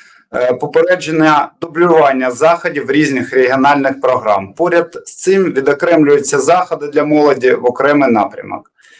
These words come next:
Е, так, відповідно до розпорядження начальника обласної військової адміністрації від двадцять шостого червня двадцять четвертого року, номер чотириста двадцять чотири В,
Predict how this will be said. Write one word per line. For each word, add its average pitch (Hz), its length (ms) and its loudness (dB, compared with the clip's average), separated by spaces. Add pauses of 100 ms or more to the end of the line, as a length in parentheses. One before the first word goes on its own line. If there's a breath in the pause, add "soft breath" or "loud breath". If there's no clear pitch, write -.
(540 soft breath)
Е, 131 300 -4 (120)
так, 185 220 -6
відповідно 175 560 0
до 160 260 4
розпорядження 160 680 2
начальника 156 600 0
обласної 151 400 -2
військової 151 440 2
адміністрації 165 800 0
від 139 240 -2
двадцять 143 300 0
шостого 135 520 0
червня 131 520 0
двадцять 131 440 -2
четвертого 131 560 -2
року, 165 280 2
номер 139 680 2
чотириста 135 540 0
двадцять 127 440 0
чотири 131 340 2
В, 165 380 4